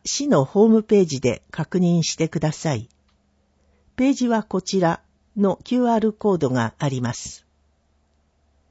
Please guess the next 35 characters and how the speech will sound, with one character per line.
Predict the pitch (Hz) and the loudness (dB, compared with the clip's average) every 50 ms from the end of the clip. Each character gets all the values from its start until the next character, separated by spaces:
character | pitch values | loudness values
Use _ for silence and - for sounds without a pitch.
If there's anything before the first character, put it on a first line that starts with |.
| _ _ _ _ _ _ _ _ _ _ _ | _ _ _ _ _ _ _ _ _ _ _
写 | - - 233 208 | -10 -8 -6 -6
真 | - - 226 226 220 | -4 -2 -2 -2 0
が | 202 196 | -2 -2
あ | 180 180 | -4 -4
り | 170 175 170 | -4 -4 -4
ま | 175 180 | -4 -6
す。 | - - - - - _ _ _ _ _ _ _ _ _ - | -8 -12 -18 -20 -20 _ _ _ _ _ _ _ _ _ -4
ヤ | - 226 254 262 | -2 0 2 2
ギ | 254 233 180 | 2 2 2
の | 151 147 - | 0 -4 -4
親 | - 190 185 170 165 | -2 -2 -2 -4 -4
子 | - - 143 | -6 -6 -4
が | 139 135 131 123 - _ _ _ _ _ | -2 -2 -2 -4 -6 _ _ _ _ _
「待 | - 208 233 247 - | -2 -2 -2 -2 -4
っ | |
て | _ 175 170 | _ -6 -4
る | 170 170 175 | -2 -2 0
よ」 | 185 190 196 196 196 202 - _ _ _ _ _ _ _ | 0 2 2 0 -2 -4 -8 _ _ _ _ _ _ _
と | - 160 | -8 -8
言 | 143 127 | -8 -8
っ | |
て | - _ _ 143 135 | -12 _ _ -4 -4
い | 147 - | -2 -2
ま | - 123 127 | -4 -6 -6
す。 | - - - - _ _ _ _ _ _ _ _ | -8 -14 -18 -20 _ _ _ _ _ _ _ _
写 | - - 156 151 | -10 -8 -8 -8
真 | - - 151 147 131 - - _ _ | -6 -6 -6 -6 -6 -6 -10 _ _
終 | - 147 147 | -6 -4 -4
わ | 131 139 | -4 -4
り。 | - 104 - - _ _ _ _ _ _ _ _ _ _ _ _ _ _ _ _ _ _ _ _ _ _ _ _ _ _ _ _ _ _ _ _ _ _ _ _ _ _ _ - | -6 -10 -14 -16 _ _ _ _ _ _ _ _ _ _ _ _ _ _ _ _ _ _ _ _ _ _ _ _ _ _ _ _ _ _ _ _ _ _ _ _ _ _ _ -2
問 | 226 226 226 214 | 0 2 2 4
い | 220 | 2
合 | 202 196 | 4 4
わ | 190 180 - | 2 0 0
せ、 | - - 160 147 - | -2 -2 -2 -2 -2